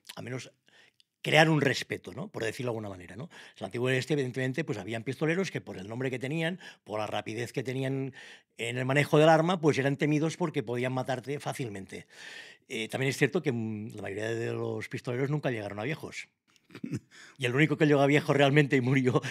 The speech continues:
Speaker 1: y murió de viejo fue Wyatt Earp.
Speaker 2: Wyatt Earp, de
Speaker 1: Que es
Speaker 2: verdad,
Speaker 1: que
Speaker 2: el sheriff, que no le rozó ni una sola bala. Es una
Speaker 1: ¿Y
Speaker 2: historia
Speaker 1: sabes por,
Speaker 2: apasionante.
Speaker 1: y sabes por qué?
Speaker 2: Dímelo.
Speaker 1: Porque fue un cobarde siempre.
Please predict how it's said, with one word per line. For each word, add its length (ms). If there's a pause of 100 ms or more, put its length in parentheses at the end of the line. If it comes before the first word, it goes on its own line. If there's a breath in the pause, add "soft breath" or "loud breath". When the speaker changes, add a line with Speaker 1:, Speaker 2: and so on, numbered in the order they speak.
(300 loud breath)
Speaker 1:
y 120
murió 420
de 100
viejo 340
fue 360 (220 loud breath)
Wyatt 400
Earp. 200 (140)
Speaker 2:
Wyatt 340
Earp, 100
de 60
Speaker 1:
Que 60
es 60
Speaker 2:
verdad, 180
Speaker 1:
que 160
Speaker 2:
el 120
sheriff, 440 (300 loud breath)
que 140
no 140
le 120
rozó 320
ni 120
una 140
sola 240
bala. 180
Es 120
una 100
Speaker 1:
¿Y 20
Speaker 2:
historia 340
Speaker 1:
sabes 60 (160)
por, 100
Speaker 2:
apasionante. 220
Speaker 1:
y 40
sabes 240
por 160
qué? 300
Speaker 2:
Dímelo. 460 (680 loud breath)
Speaker 1:
Porque 520
fue 220
un 80
cobarde 440
siempre. 480